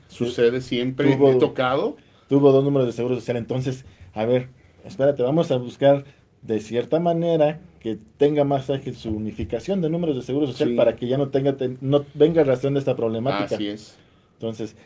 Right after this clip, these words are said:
Speaker 2: este servicio es lo que te va a facilitar
Speaker 1: Yo,
Speaker 2: todas estas
Speaker 1: yo esa
Speaker 2: operaciones.
Speaker 1: parte quería verla, qué bueno que lo tocas y lo vamos a cort-, en tres minutitos lo platico.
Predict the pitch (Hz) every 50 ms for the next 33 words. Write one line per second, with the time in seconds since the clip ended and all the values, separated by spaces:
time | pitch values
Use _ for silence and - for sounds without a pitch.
0 | _ _ - - 131 127 143 135 135 156 147 135 123 127 135 131 123 107 - -
1 | - 113 110 110 113 117 123 113 123 123 - 123 120 123 139 165 185 196 127 131
2 | 143 120 127 135 151 131 196 - - 190 175 170 - - 180 180 175 170 156 131
3 | 113 104 - - 117 110 117 127 135 143 143 147 160 165 160 - - - - -
4 | 147 151 170 175 185 190 185 - 123 107 104 107 - - 135 135 - 127 - -
5 | 120 107 101 101 110 120 131 127 120 107 - - 92 92 - _ _ _ - 101
6 | 107 107 107 107 - 160 160 143 139 131 120 117 117 - 127 - 131 120 110 110
7 | 107 95 - - 95 - - -